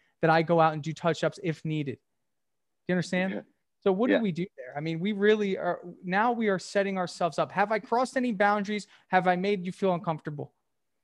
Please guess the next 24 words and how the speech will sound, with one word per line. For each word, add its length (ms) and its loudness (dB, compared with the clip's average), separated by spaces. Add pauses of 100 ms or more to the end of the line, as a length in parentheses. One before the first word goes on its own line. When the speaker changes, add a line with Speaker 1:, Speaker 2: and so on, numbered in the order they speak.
(640)
Speaker 2:
Nah, 220 -6
not 200 -6
at 120 -6
all. 140 -6 (460)
Speaker 1:
Not 120 -2
at 60 0
all. 100 2
Do 120 -8
you 40 -4
see 200 -6
how 180 0
this 200 -4
is 80 -8
structured? 600 -4 (880)
Speaker 2:
Yeah. 200 6 (460)
Speaker 1:
And 140 2
we 100 2
haven't 300 2
even 220 -2
talked 300 -2
about 280 2
the 60 -2
house 340 -2
yet. 200 -8